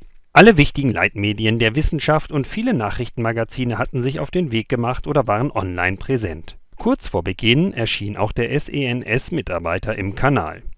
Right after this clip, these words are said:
Punkt vierzehn Uhr eröffnete Marvin die Runde. Vierzig Minuten später war alles schon vorbei. Marvin hatte die Anwesenden und Zugeschalteten begrüßt und umständlich das Ausmaß des wissenschaftlichen Durchbruchs geschildert. Er vergaß nicht, der S E N S für die lange finanzielle Unterstützung zu danken,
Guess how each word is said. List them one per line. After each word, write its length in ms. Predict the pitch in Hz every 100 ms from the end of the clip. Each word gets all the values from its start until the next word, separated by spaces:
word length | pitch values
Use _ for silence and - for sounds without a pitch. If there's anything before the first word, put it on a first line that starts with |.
| - _
Punkt 320 | - 262 247 -
vierzehn 420 | 120 123 156 107
Uhr 220 | 104 127
eröffnete 600 | 110 92 95 - 123 143
Marvin 460 | 131 78 78 95 101
die 80 |
Runde. 440 | 127 110 85 82 - - - _ -
Vierzig 400 | - 104 - 90
Minuten 280 | 87 101 101
später 440 | - 113 123 208
war 220 | 240 247 -
alles 260 | 202 104
schon 280 | - 98 113
vorbei. 480 | - 113 80 78 - _ -
Marvin 320 | 98 110 95
hatte 160 | 110 98
die 140 | 107
Anwesenden 640 | 143 175 143 151 151 151
und 140 | 180 -
Zugeschalteten 640 | 226 214 - 165 147 -
begrüßt 480 | 151 165 170 247 -
und 180 | 104 -
umständlich 680 | 165 175 - 143 147 151 139
das 200 | 151 -
Ausmaß 560 | 151 190 143 151 -
des 180 | 151 -
wissenschaftlichen 720 | 127 135 131 123 - 123 147
Durchbruchs 720 | 110 95 - - - 95 -
geschildert. 720 | - 139 - 98 85 - - - - -
Er 100 | 98
vergaß 400 | 107 104 104 -
nicht, 340 | 185 143 -
der 140 | 110 131
S 160 | 139
E 200 | 139 131
N 180 | 104 101
S 260 | 120 123 -
für 140 | 117
die 140 | 120
lange 340 | 117 139 175 147
finanzielle 540 | 131 120 113 - 110
Unterstützung 640 | 98 101 92 113 - 98
zu 120 | - 107
danken, 480 | 120 131 131 131